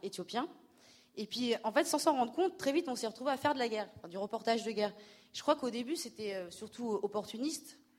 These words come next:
On a pris, euh, la place qui restait, c'est-à-dire on faisait ce que, euh, les, les journalistes affiliés à des rédactions n'ont pas forcément, euh, envie de faire. Et puis après, euh, bah,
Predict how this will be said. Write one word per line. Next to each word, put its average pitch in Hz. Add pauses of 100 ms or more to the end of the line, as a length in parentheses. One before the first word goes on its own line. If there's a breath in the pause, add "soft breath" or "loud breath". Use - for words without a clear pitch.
On 196
a 190
pris, 277
euh, 202
la 185
place 226
qui 202
restait, 208
c'est-à-dire 185
on 175
faisait 226 (280 loud breath)
ce -
que, 240
euh, 240
les, 185 (180)
les 185
journalistes 202
affiliés 220
à 220
des 208
rédactions 196
n'ont 254
pas 208
forcément, 214
euh, 165 (600 soft breath)
envie 208
de -
faire. 175 (500)
Et 185
puis 202
après, 196
euh, 165
bah, 131